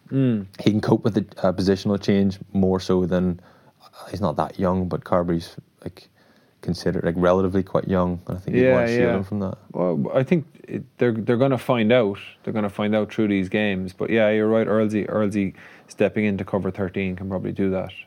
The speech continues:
Speaker 2: Yeah.
Speaker 1: Um, it probably frees you up then to put maybe a specialist on the bench to cover fifteen.
Speaker 2: Yeah. Um, so, um, the Italy game this weekend, will it be, are,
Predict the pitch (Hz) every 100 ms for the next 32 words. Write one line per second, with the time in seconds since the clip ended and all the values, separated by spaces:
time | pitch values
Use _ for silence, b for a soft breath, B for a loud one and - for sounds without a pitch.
0 | _ 143 95 85 80 - - B B B
1 | B B - - - 90 - 92 85 92
2 | 90 - 87 85 - - 90 90 87 -
3 | 98 - - 92 - - _ - 85 85
4 | 87 87 - - 87 82 - 98 - 82
5 | 71 - - 101 90 - - _ _ _
6 | _ _ B B B - 98 98 95 92
7 | - 110 101 - - - 107 104 101 98
8 | 98 95 92 - _ _ - _ _ _
9 | _ - 101 104 101 101 95 101 92 104
10 | 101 101 85 98 98 95 95 92 b b
11 | b b b b b b b _ _